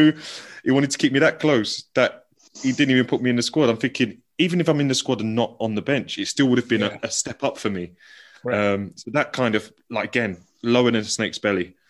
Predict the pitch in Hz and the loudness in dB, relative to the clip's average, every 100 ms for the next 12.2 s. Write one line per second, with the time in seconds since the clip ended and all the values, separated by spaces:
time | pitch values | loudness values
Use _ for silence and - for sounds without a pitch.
0 | _ _ _ - 101 - _ _ _ _ | _ _ _ -2 0 -2 _ _ _ _
1 | - 104 - 131 - 104 101 104 - 101 | -2 -2 0 0 0 0 -2 -2 -2 -2
2 | 95 - _ _ - 101 95 92 104 - | -2 -4 _ _ 0 2 2 0 -2 -2
3 | 104 123 107 101 98 113 107 98 95 113 | 0 0 0 0 2 2 2 0 0 -4
4 | 104 - - - 120 117 107 101 104 101 | -6 -8 -10 -4 0 2 2 2 2 0
5 | 101 90 - 92 92 95 95 98 95 - | -2 -2 0 -2 0 0 0 -2 -4 -6
6 | _ _ - 110 95 - 90 92 - - | _ _ -6 -4 -4 -4 -2 -4 -4 -4
7 | 113 95 - 98 - 92 92 92 92 92 | -2 -4 -6 -6 -6 -8 -6 -6 -8 -10
8 | - _ - 98 92 123 117 101 107 113 | -18 _ -10 -10 -4 -4 -2 -2 -2 -2
9 | 98 - 110 104 92 - 98 - 101 95 | -8 -6 -4 -4 -6 -6 -6 -4 -2 -2
10 | 92 85 _ _ - 120 107 98 101 139 | -4 -12 _ _ -6 -4 -2 -2 -2 -2
11 | 104 - 95 98 92 - 131 95 - 107 | -4 -6 -8 -8 -8 -2 0 0 -4 -12
12 | - | -14